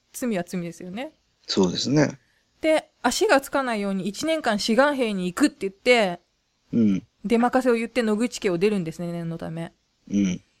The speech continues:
Speaker 1: ただそんな当てなんてないですから、あのー、神奈川県の名士、超偉い人の家にいきなりアポなしで行って、
Speaker 2: うん。
Speaker 1: 「私は参謀本部の、参謀本部付き通訳官だ」って言い出して、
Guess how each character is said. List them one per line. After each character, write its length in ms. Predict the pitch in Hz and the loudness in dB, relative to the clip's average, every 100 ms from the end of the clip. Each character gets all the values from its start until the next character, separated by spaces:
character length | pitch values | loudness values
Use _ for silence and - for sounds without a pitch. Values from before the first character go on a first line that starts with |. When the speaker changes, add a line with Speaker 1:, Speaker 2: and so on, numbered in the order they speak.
| _ | _
Speaker 1:
た 120 | - 311 | 0 0
だ 100 | 240 | 2
そ 180 | 285 | -2
ん 100 | 285 | -2
な 180 | 285 277 | 0 2
当 60 | 240 | 2
て 100 | 262 | 0
な 140 | 269 | 0
ん 40 | 247 | -4
て 100 | 190 | -4
な 120 | 208 | -2
い 60 | |
で 100 | 185 | -2
す 60 | 180 | -4
か 120 | 185 | -6
ら、 360 | 190 190 165 170 _ _ _ _ _ _ _ _ | -2 0 0 -4 _ _ _ _ _ _ _ _
あ 140 | 180 185 | -8 -6
の 580 | 175 175 175 170 170 - | -4 -4 -6 -6 -8 -8
ー、 40 | |
神 180 | - 262 | -2 2
奈 100 | 403 | 4
川 200 | 453 453 | 4 4
県 260 | 262 190 180 | 2 0 2
の 80 | |
名 240 | 185 233 226 | 4 4 2
士、 340 | - 165 - | 0 -6 -8
超 220 | - 285 208 | 0 2 2
偉 200 | 208 220 | 2 2
い 40 | |
人 160 | - 185 | 0 -2
の 100 | 175 | 0
家 160 | 180 | -2
に 200 | 170 165 - | -2 -6 -8
い 120 | 180 | -8
き 100 | 214 | -2
な 60 | 202 | -2
り 260 | 190 175 - | -2 -4 0
ア 80 | 202 | 2
ポ 120 | 202 | 2
な 80 | 190 | 0
し 100 | 180 | -2
で 80 | |
行 80 | 175 | -4
っ 40 | - | -4
て、 360 | 196 175 170 180 _ - | 0 0 0 -10 _ -6
Speaker 2:
う 80 | - | -2
ん。 260 | 190 - - _ - | -2 -4 -10 _ -4
Speaker 1:
「私 300 | 190 - 330 | 4 6 6
は 60 | |
参 340 | - 277 320 330 | 4 4 6 6
謀 180 | 320 | 4
本 260 | 320 330 285 | 6 4 4
部 280 | 202 180 - | 0 -2 -2
の、 400 | 196 196 165 - - _ | 0 2 0 -4 -14 _
参 260 | - 277 | -4 0
謀 100 | 285 | 2
本 140 | 302 285 | 2 2
部 120 | 269 | 2
付 260 | 247 262 262 | -2 -4 -4
き 40 | |
通 160 | - 285 | 4 6
訳 260 | 285 285 | 6 4
官 240 | - 202 160 | 0 -2 -2
だ」 80 | 151 | -12
っ 20 | |
て 160 | - | -8
言 40 | 190 | -2
い 40 | |
出 80 | 185 | -2
し 80 | 175 | -2
て、 260 | - 165 | -6 -8